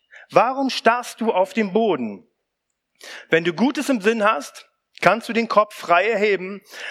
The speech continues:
aber wenn du Böses planst, lauert die Sünde vor der Tür deines Herzens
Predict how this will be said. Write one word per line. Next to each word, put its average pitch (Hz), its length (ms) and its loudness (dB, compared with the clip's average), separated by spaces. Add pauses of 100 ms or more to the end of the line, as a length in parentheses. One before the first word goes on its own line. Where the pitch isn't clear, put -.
aber 160 180 2
wenn 196 140 2
du 202 60 -8
Böses 247 520 -2
planst, 175 540 0
lauert 202 460 0
die 220 80 -4
Sünde 240 420 -2
vor 156 220 -2
der 143 160 -2
Tür 151 260 -4
deines 190 420 -2
Herzens 156 440 -4